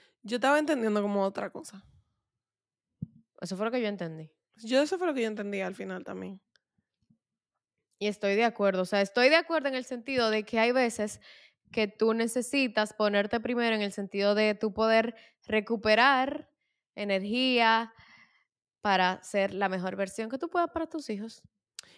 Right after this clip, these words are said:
Speaker 1: Y no solamente para los hijos, yo creo que eso aplica como para todo, para tu familia, para tu pareja, etcétera.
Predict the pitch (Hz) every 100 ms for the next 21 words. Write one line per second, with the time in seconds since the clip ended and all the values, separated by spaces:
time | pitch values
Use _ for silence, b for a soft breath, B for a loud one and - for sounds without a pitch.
0 | b 247 262 320 339 339 311 269 240 226
1 | 214 190 185 196 202 233 269 233 220 214
2 | 202 196 190 185 185 175 175 - 185 180
3 | 190 185 185 185 190 185 196 208 202 196
4 | 185 190 185 180 185 196 185 180 180 180
5 | - - - -